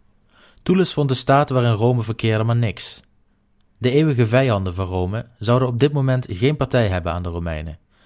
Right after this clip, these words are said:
En Tullus was ervan overtuigd dat de vraag niet was of Rome zou worden aangevallen, maar wanneer.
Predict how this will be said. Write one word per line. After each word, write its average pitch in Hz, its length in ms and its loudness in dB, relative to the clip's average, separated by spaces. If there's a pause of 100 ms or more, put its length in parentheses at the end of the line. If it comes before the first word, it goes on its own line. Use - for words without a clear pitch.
En 123 160 0
Tullus 135 380 2
was 123 200 -2
ervan 120 200 0
overtuigd 120 720 -2
dat 113 180 -4
de 110 80 -2
vraag 110 280 -2
niet 107 140 -4
was 104 320 -4 (160)
of - 260 0
Rome 95 300 -2
zou 90 160 -4
worden 87 220 -4
aangevallen, 87 540 -4 (440)
maar 90 180 0
wanneer. 107 460 -2